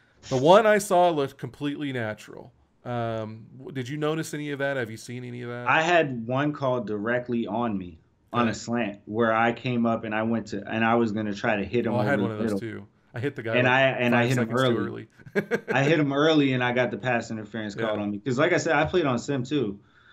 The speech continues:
Speaker 1: Right.
Speaker 2: Um, 'cause I wanted to feel the difference. I wanted to see what the big difference is. And to be honest, the way the game plays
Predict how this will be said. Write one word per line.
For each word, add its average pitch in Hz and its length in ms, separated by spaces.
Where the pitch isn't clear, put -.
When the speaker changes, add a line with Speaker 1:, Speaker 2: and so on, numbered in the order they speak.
Speaker 1:
Right. 110 260
Speaker 2:
Um, 120 420
'cause 175 180
I 165 120
wanted 196 340
to - 60
feel 190 240
the 160 100
difference. 123 480
I 135 80
wanted 156 240
to 139 60
see 151 220
what 135 340
the 123 100
big 110 320
difference 123 360
is. 101 160
And 113 100
to 120 40
be 127 160
honest, 151 320
the 135 80
way 156 260
the 190 80
game 175 400
plays 202 580